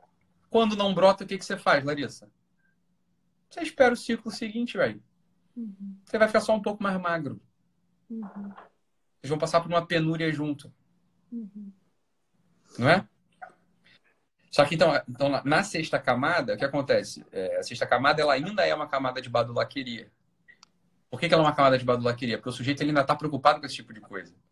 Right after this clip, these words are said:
Speaker 2: Uhum.
Speaker 1: E aí, quando ele ou ela notam que eles não conseguem entregar isso pra pessoa que eles amam,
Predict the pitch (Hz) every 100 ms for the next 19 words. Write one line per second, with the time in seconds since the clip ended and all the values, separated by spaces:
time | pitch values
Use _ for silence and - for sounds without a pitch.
0 | _ _ _ _ _ _ 208 202 120 120
1 | - 180 202 160 - 139 160 139 127 127
2 | 117 110 123 120 107 - 113 113 143 160
3 | 147 135 127 120 123 117 113 117 113 120
4 | - 113 110 107 127 - 113 104 - 135
5 | 170 120